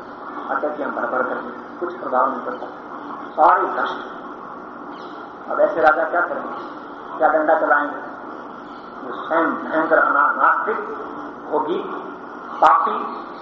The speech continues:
और इसको क्या कहें, हमारी जबान भी खराब हो, ज्यादा कहें। तो राजा के अच्छा होने से हमारे समाज के, प्रजा के दोष कम होते हैं।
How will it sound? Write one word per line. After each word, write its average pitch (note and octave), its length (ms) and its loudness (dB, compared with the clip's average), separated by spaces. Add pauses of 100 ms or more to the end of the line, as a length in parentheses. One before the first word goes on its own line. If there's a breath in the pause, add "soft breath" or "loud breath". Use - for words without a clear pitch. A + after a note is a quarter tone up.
(260)
और D3+ 80 8
इसको E3+ 240 0
क्या F3 200 8
कहें, - 200 0 (720)
हमारी D3 240 4
जबान C#3 300 2
भी C3 80 -4
खराब A#2+ 260 0
हो, - 60 -6 (220)
ज्यादा A#2+ 180 2
कहें। A2+ 200 -4 (2000)
तो C3 120 -4
राजा B2+ 280 6
के F#3+ 160 2
अच्छा E3+ 240 0
होने C#4 220 0
से - 360 -4 (360)
हमारे C3+ 480 2 (280)
समाज D3 380 4
के, D3+ 80 -2
प्रजा C#3+ 300 2
के B2 140 0
दोष C3 280 -6
कम C#3 80 0
होते - 140 -6
हैं। - 360 -10